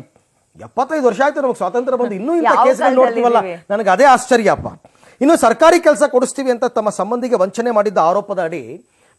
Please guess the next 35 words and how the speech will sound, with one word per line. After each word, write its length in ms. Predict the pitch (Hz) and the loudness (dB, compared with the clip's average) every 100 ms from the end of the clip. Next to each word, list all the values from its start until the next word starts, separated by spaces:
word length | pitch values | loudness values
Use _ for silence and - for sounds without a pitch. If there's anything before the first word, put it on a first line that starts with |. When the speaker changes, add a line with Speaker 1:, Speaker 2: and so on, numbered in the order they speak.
| 104 | -8
Speaker 1:
ಬೆಂಗ್-, 260 | 202 254 202 | -4 -2 -2
ಮೈಸೂರಿನಲ್ಲಿ 520 | 262 311 320 311 277 | -4 -2 -4 -2 -4
ಪಿ 140 | 233 | -4
ಎಸ್ 240 | 247 247 254 | -4 -2 -4
ಐ 40 | |
ಕೆಲಸ 320 | 247 214 208 226 | -2 -4 -2 -4
ಮಾಡ್ತಾ 240 | 202 190 | -4 -6
ಇದ್ದಂತಹ 340 | 190 185 190 196 | -8 -8 -6 -6
ಅಶ್ವಿನಿ 340 | 180 - 233 | -6 -6 -4
ಅವರು 160 | 202 247 | -2 -2
ಅಮಾನತ್ತಾಗಿದ್ದಾರೆ. 680 | 196 226 226 202 165 180 | -2 -2 -2 -4 -6 -6
ನಿಮಗೆಲ್ಲ 280 | 247 196 185 | -8 -6 -6
ಗೊತ್ತೇ 280 | 175 170 190 | -6 -6 -4
ಇದೆ. 340 | 180 240 _ _ - | -6 -8 _ _ -4
ಆ 100 | 160 | -2
ದೂರು 240 | 147 240 | -2 -2
ಕೊಟ್ಟವರು 360 | 233 202 202 196 | -4 -4 -4 -4
ಪಬ್ಲಿಕ್ 320 | 175 180 202 | -6 -8 -8
ಟಿ 80 | 208 | -10
ವಿ 80 | |
ಜೊತೆ 220 | 185 180 180 | -10 -10 -8
ಬಂದು 280 | 151 185 | -8 -8
ತಮ್ಮ 240 | 190 175 170 | -8 -6 -4
Speaker 2:
ಹ್ಮ್. 240 | 151 160 _ - | -6 -8 _ -6
Speaker 1:
ಅಳಲನ್ನ 380 | 160 220 220 190 | 0 2 2 0
ಹೇಳ್ಕೊಂಡಿದ್ರು. 840 | 143 185 208 165 120 113 190 262 _ _ _ | 0 -2 0 -4 -6 -6 -8 -8 _ _ _
ಈಗ 380 | 180 311 349 185 151 196 | 2 4 4 2 0 0
ಅಮಾನತ್ತಾದ 800 | 165 185 277 320 311 311 226 233 | -2 2 2 4 0 2 2 2
ಮೇಲೆ 520 | 220 247 170 120 - _ _ _ - | 0 -2 -2 -6 -14 _ _ _ -4
ಈ 80 | 202 | 2
ಅಶ್ವಿನಿ 420 | 190 - 247 269 | 2 0 -4 0
ಅವ್ರ 180 | 254 220 | 0 0
ಗಂಡ, 360 | 175 208 202 | -2 -4 -2
ಅವ್ರ 400 | 185 180 175 180 | 0 0 0 -4
ಚಿಕ್ಕಪ್ಪ, 440 | 175 214 208 180 | -6 -10 -8 -6